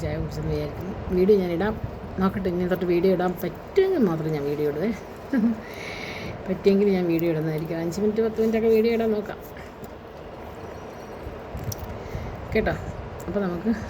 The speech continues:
<laughs> വേറൊരു വീഡിയോ ആയിട്ട് വരാം. ഇന്ന് ഇത്രയേ ഉള്ളൂ, ഇന്ന് ഇത്രയേ ഉള്ളൂ.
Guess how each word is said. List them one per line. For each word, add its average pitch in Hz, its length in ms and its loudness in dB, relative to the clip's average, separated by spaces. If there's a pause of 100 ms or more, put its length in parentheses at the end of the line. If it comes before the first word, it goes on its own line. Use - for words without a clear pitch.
(160)
<laughs> 247 340 6
വേറൊരു 247 400 6
വീഡിയോ 208 200 8
ആയിട്ട് 220 180 2
വരാം. 165 180 -2 (600)
ഇന്ന് 226 180 6
ഇത്രയേ 220 240 6
ഉള്ളൂ, 147 160 -4 (2000)
ഇന്ന് 247 180 6
ഇത്രയേ 220 320 8
ഉള്ളൂ. 180 220 4